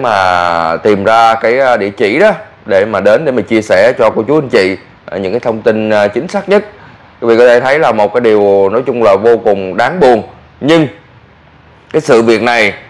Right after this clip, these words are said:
lại là một trong những cái sự việc mà khiến cho, ờ, thầy Thích Minh Tuệ đó bị một số những cái thành phần họ tấn công, công kích và cho rằng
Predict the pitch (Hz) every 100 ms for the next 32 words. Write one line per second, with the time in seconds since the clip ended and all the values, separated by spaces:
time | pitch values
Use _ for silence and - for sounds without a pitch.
0 | - - 107 110 120 107 101 - 131 127
1 | 117 127 160 110 107 110 98 101 98 95
2 | - 160 175 220 247 - 135 127 123 120
3 | - - _ _ - 110 110 107 107 107
4 | 110 117 95 92 - - 139 120 101 90
5 | 95 131 - - 98 95 98 101 92 135
6 | 139 190 135 139 104 92 104 110 - 92
7 | 85 87 120 156 143 104 85 - 107 104
8 | 117 - - - _ - 98 123 123 120
9 | 101